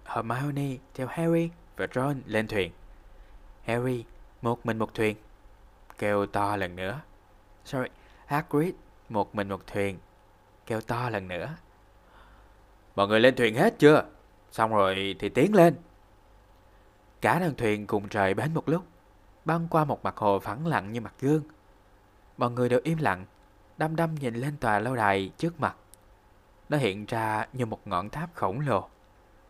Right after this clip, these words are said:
càng ngày càng hùng vĩ. Khi đoàn thuyền đưa chúng chui qua một tấm màn, kết bằng những dây trường xuân rủ xuống, che phủ một cái cửa rộng thênh thang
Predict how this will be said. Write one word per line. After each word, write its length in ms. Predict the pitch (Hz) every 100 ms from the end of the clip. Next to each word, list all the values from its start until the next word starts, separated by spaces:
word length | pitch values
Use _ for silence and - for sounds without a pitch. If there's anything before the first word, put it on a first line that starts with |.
| _
càng 160 | 120 120
ngày 140 | 117
càng 280 | 113 113 113
hùng 260 | 123 113 107
vĩ. 340 | 104 92 165 - - - - - - - -
Khi 320 | - 123 117 113
đoàn 240 | 101 101
thuyền 380 | 107 101 98 98 - - -
đưa 240 | 147 151
chúng 340 | 151 156 165 190
chui 220 | 156 156
qua 140 | 143
một 140 | 113 -
tấm 160 | 143
màn, 220 | 156 101 90 - - - _ _ _ - -
kết 180 | - 165 170
bằng 240 | 104 98
những 240 | 98 120 127
dây 160 | 131
trường 280 | 123 113 107
xuân 280 | - 131 123
rủ 280 | 107 95 127
xuống, 340 | 151 156 208 - - - - - -
che 160 | 165 160
phủ 520 | 120 104 147 202 220
một 180 | 113 90
cái 100 | - -
cửa 200 | 101 -
rộng 300 | 117 87 98
thênh 280 | - 151 143
thang 220 | 131 147